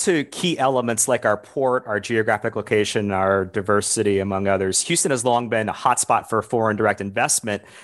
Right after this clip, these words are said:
That is, companies, foreign companies establishing operations here domestically. How was that impacted by the pandemic?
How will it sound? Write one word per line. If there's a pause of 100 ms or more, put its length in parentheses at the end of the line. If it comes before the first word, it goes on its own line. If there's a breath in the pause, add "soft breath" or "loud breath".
That
is,
companies, (300 loud breath)
foreign
companies
establishing
operations
here
domestically. (320 loud breath)
How
was
that
impacted
by
the
pandemic?